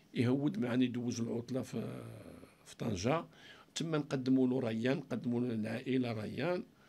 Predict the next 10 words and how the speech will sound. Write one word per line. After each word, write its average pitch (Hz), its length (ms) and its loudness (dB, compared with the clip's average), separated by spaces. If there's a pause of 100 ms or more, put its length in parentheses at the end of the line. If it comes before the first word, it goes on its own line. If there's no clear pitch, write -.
(1800)
قلت - 260 -2
لا، - 80 -2
قلت - 260 -10
له: 269 160 2
"لا 147 100 2
بغى 135 180 2
يهود - 200 0
معنا، - 220 -8
يهود - 340 -4
معنا". 92 280 -14